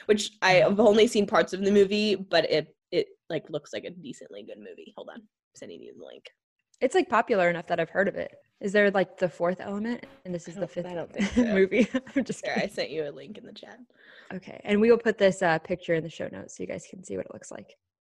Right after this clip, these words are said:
Speaker 1: It's like a wig. It almost looks like Raggedy
Speaker 2: Ah.
Speaker 1: Ann.
Speaker 2: Oh, yeah. Who, that's a, is it, that is Mila Jovovich, or is that the guy?
Speaker 1: Good job. I don't know how you say her name, but that sounds good to me.
Speaker 2: Yeah,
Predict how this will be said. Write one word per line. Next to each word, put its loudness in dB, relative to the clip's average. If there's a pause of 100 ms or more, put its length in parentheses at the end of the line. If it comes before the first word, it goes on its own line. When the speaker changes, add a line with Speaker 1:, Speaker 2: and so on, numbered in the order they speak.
Speaker 1:
It's -18
like -6
a -2
wig. 0
It 0
almost 2
looks 4
like 4
Raggedy 0
Speaker 2:
Ah. -4
Speaker 1:
Ann. -10 (300)
Speaker 2:
Oh, 0
yeah. 2
Who, -2 (140)
that's -2
a, 4 (120)
is -12
it, -14 (180)
that 2
is 4 (340)
Mila 2 (380)
Jovovich, -4 (320)
or 0
is -4
that -4
the -12 (160)
guy? -14
Speaker 1:
Good -12
job. -18 (120)
I -14
don't -12
know -16
how -14
you -14
say -20
her -18
name, -18
but -18
that -18
sounds -12
good -6
to -10
me. -10 (400)
Speaker 2:
Yeah, 0